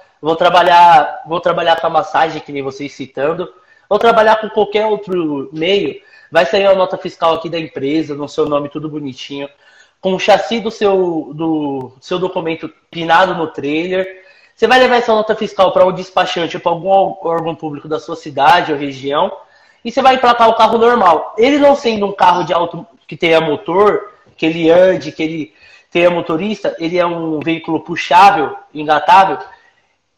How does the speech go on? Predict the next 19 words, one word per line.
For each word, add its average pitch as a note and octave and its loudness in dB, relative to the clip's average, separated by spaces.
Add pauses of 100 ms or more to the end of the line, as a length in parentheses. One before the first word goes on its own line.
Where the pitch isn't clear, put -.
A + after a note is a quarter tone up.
(160)
Porém, A3 4
ele A#3 0
tá A3+ 4
andando, G#3 2 (180)
transitando G3 0
nas F#3 0
ruas E3 -2
de D#3+ -14
São G#3 -2
Paulo, G#3 6
na F#3+ 0
legislação. G3 -4
Então, F3 -6
ele F3 -10
tem, F#3 -10 (300)
tem G#3 0
que - -10
ser A#3 -6
emplacado. G#3+ 2